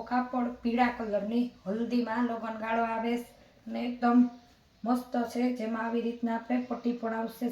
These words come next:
સાડીમાં. અને લીલા કલરની લાઇનિંગ છે, ને પીળી સાડી છે લેરિયામાં.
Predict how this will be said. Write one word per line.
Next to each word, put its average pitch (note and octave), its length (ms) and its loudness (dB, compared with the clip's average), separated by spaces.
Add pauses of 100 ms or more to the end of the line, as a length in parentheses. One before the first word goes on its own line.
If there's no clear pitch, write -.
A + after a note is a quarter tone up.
સાડીમાં. A#3 480 0 (2500)
અને G#3 140 -2 (100)
લીલા C4 400 6
કલરની A#3 460 4
લાઇનિંગ A3+ 500 4
છે, B3+ 140 0
ને B3+ 180 2
પીળી B3+ 360 4
સાડી G#3+ 320 -2 (100)
છે A#3+ 100 2 (460)
લેરિયામાં. A#3 600 0